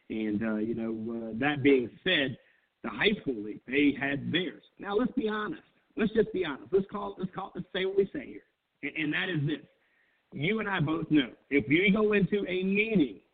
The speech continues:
Eugene, matter of fact, we'll do Southern Sports Central, all right? I'm the president of Southern Sports Central, right? You're the vice president. And we got fourteen other dudes and dudettes hanging out in the room.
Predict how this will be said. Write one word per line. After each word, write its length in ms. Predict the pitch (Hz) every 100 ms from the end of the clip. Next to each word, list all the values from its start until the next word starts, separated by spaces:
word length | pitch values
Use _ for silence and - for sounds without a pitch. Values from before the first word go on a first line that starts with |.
| _ _ _ _ _ _
Eugene, 460 | 139 147 120 113 92 _ _ _ _ _ _ _ _
matter 180 | 185 190
of 60 | -
fact, 240 | 185 -
we'll 160 | 156 190
do 160 | 175 170
Southern 240 | 175 165 143
Sports 240 | 151 139
Central, 320 | 147 113 - _ _ -
all 80 | 110
right? 220 | 143 147 _ _ _ _ 107
I'm 160 | 156
the 80 | 175
president 400 | - 185 156 151
of 40 | 139 147 -
Southern 160 | 143 143 -
Sports 240 | 135 127
Central, 320 | 127 127 - -
right? 240 | - 156 - _ _ _ _ _ _ _ _
You're 140 | 117 156
the 80 | 165
vice 180 | 160 -
president. 400 | 139 135 127 - _ _ _ _ _
And 80 | 113
we 160 | 160
got 240 | 160 156 - _ _ _
fourteen 320 | 165 165 190 180
other 180 | 175 160
dudes 320 | 160 170 156
and 80 | 147
dudettes 380 | 156 156 156 -
hanging 240 | 156 160
out 240 | 156 165
in 80 | 156
the 80 | 160
room. 240 | 151 120